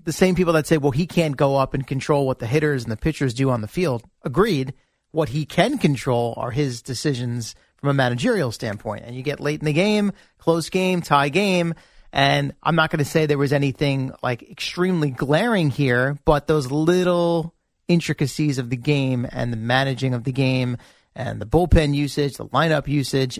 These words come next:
and I thought in this case it played into the Mets' hands, and you give them credit for capitalizing on that situation. 'Cause they got runner in scoring position in the last inning,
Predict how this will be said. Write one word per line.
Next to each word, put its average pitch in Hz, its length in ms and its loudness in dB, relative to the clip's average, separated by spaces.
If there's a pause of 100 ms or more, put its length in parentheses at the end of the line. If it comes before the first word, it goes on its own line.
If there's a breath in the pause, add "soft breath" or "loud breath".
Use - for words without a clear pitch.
and 123 140 -4
I 120 80 -2
thought 131 280 2
in 117 80 0
this 135 180 -2
case 127 340 -2
it 139 140 -6
played 127 260 -2
into 143 200 -4
the 170 80 0
Mets' 165 220 0
hands, 139 340 2
and 123 120 -2
you 123 60 -2
give 120 180 -6
them 180 200 2
credit 160 380 2 (260 soft breath)
for 139 100 -6
capitalizing 151 720 2
on 120 200 0
that 110 140 -4
situation. 110 540 -6 (240)
'Cause 123 140 -6
they 147 120 2
got 208 260 2
runner 160 240 2
in 139 60 0
scoring 151 260 0
position 131 380 -2
in 135 80 0
the 131 60 0
last 123 300 2
inning, 165 280 0